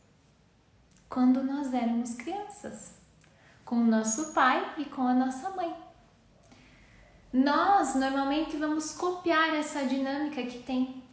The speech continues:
do pai e da mãe. O sofrimento que o pai teve, a dificuldade que a mãe teve,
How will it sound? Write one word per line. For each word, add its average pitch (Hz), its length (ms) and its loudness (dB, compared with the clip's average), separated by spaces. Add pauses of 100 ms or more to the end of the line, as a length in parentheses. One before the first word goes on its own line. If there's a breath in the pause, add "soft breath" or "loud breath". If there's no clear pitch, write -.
(180)
do 247 200 2
pai 269 320 2
e - 20 -2
da 269 100 0
mãe. 233 380 2 (1000 soft breath)
O 247 60 -6
sofrimento 254 800 2
que - 140 -4
o 240 60 -4
pai 220 260 0
teve, 254 280 2
a 208 40 0
dificuldade 220 680 0
que 226 80 -4
a 220 40 -2
mãe 214 240 2
teve, 233 320 -6